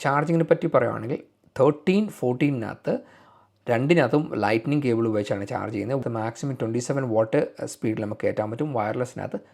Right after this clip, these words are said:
ഫിഫ്റ്റീൻ വാട്ടിനകത്തും. ഈ iPhone സിക്സ്റ്റീനകത്ത് വരുമ്പം വയേർഡിനകത്ത് നമുക്ക് up to ഫോർട്ടി ഫൈവ് വാട്ട് വരെ നമുക്ക് സപ്പോർട്ട് ചെയ്യും. വയർലെസ്സിനകത്ത് ട്വൻറ്റി ഫൈവ് വാട്ട് വരെ സപ്പോർട്ട് ചെയ്യും. പക്ഷേ വേറൊരു കാര്യം പറയാനുള്ളത്, ഏഹ്, ഫാസ്റ്റ് ചാർജിങ് ഉണ്ടെന്നുള്ളൊരു കേസിനെ പറ്റി അവർ മെൻഷൻ ചെയ്തിട്ടേ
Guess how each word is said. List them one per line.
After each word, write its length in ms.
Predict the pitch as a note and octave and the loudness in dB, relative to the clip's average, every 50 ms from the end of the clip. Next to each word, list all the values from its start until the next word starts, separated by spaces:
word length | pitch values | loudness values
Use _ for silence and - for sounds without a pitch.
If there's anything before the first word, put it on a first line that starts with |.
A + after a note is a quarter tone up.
| _ _ _ - | _ _ _ -2
ഫിഫ്റ്റീൻ 360 | - C3 - - - D3 B2 G#2+ G2 | -2 -2 0 0 -2 -2 0 0 -2
വാട്ടിനകത്തും. 480 | G2 - - - C#2 - - - - - - - - C3+ | -4 -4 -6 -10 -12 -12 -8 -8 -8 -8 -8 -8 -4 0
ഈ 40 | C3+ C3+ B2 G#2+ A#2+ B2+ | 2 2 2 4 2 0
iPhone 260 | B2 - C#3+ C#3 C#3 C3+ - - | 0 0 -4 -4 -4 -6 -8 -8
സിക്സ്റ്റീനകത്ത് 580 | C#3 - - - - G#3+ G3 D#3 B2 A2+ A2+ G#2 | -8 -8 -6 -2 0 2 4 4 2 2 -2 -4
വരുമ്പം 280 | G2+ G2+ A#2 D3 A3+ - - - - - - - _ _ - | -4 -2 -2 -2 -4 -4 -10 -20 -20 -20 -20 -20 _ _ -2
വയേർഡിനകത്ത് 680 | A2+ A#2 B2 B2+ C#3+ D#3+ F3+ F#3+ G3 F#3+ D#3 B2+ A#2 - | 4 8 10 10 12 12 10 10 8 4 0 -2 -2 -4
നമുക്ക് 180 | B2 - - B2+ A#2+ | -4 -2 0 0 -2
up 60 | - - _ - | -2 -4 _ 2
to 80 | G#3 E3 - - | 2 2 2 2
ഫോർട്ടി 340 | - C#3 C#3 C#3 - F#3+ E3 D#3+ | 0 0 0 2 2 2 2 6
ഫൈവ് 180 | F#3 E3 D#3+ C#3 A#2 G#2+ | 6 6 6 6 4 2
വാട്ട് 360 | G2+ G#2 A2+ A#2+ - - - - - - - A2 | 0 0 0 -2 -2 -2 -4 -4 -4 -2 -2 0
വരെ 160 | G#2+ C3 F3+ - - | 0 0 0 -2 -4
നമുക്ക് 300 | G#2+ G2 G2+ A2+ - - C#3+ - | -8 -8 -8 -8 -6 -8 -6 -6
സപ്പോർട്ട് 340 | - - - B2+ C#3 C#3 - | -8 -6 -2 -4 -2 -2 -2
ചെയ്യും. 220 | G2+ F#2 G#2+ D#3 B3 - - _ _ _ - - | -2 -2 -2 -4 -6 -8 -14 _ _ _ -4 0
വയർലെസ്സിനകത്ത് 640 | G#2+ G#2+ A2+ B2 C#3+ C#3+ - C3 G#2+ G#2 A#2 - D3 | 2 4 4 2 2 -2 -4 -6 -6 -6 -8 -8 -8
ട്വൻറ്റി 240 | - G#2+ G#2+ G#2+ A2 | -8 -6 -6 -6 -4
ഫൈവ് 180 | - - B2+ A#2+ G#2+ | 0 0 0 0 0
വാട്ട് 180 | G#2 - A#2 - | -4 -6 -8 -8
വരെ 120 | - - D3 - | -10 -10 -10 -12
സപ്പോർട്ട് 240 | C3 - - G#2+ - | -12 -12 -10 -10 -8
ചെയ്യും. 140 | - - - | -8 -8 -4
പക്ഷേ 200 | - A2 - B2 A2+ - - - - - - - _ - | -4 0 0 0 0 -2 -6 -18 -20 -20 -20 -14 _ 2
വേറൊരു 280 | B2 B2+ D3+ E3 E3 D#3 D3 | 6 8 10 10 10 10 8
കാര്യം 220 | C#3 C#3+ D3 D3 C#3+ | 8 8 6 4 2
പറയാനുള്ളത്, 480 | C3+ A#2+ B2 C3+ D3 C#3 A#2 A#2+ C#3+ E3 - - - - | 4 4 4 4 4 2 2 2 2 0 0 0 0 0
ഏഹ്, 100 | G#2+ G#2 - | 0 2 0
ഫാസ്റ്റ് 340 | A#2 A2+ B2 B2+ - - _ - | 2 2 0 0 -2 -6 _ -2
ചാർജിങ് 400 | - A2+ A2+ A#2+ B2 B2+ C3+ C3+ B2+ | 0 2 2 2 0 -2 -4 -2 -2
ഉണ്ടെന്നുള്ളൊരു 380 | A#2 A#2+ A#2+ A#2+ A2+ A#2 A#2 A2+ - | -2 -2 0 0 0 0 0 0 0
കേസിനെ 280 | A2 A2+ A2 - B2+ B2 | 0 0 0 -2 -4 -2
പറ്റി 140 | C3 A#2+ A#2+ | 0 2 2
അവർ 100 | A2+ A2 A2 | 2 0 -2
മെൻഷൻ 220 | A2 A2 A2 - A#2+ A#2 | -4 -6 -6 -6 -4 -2
ചെയ്തിട്ടേ 300 | G#2+ G#2 A2+ A#2 A2+ G2+ | -2 -2 0 0 0 0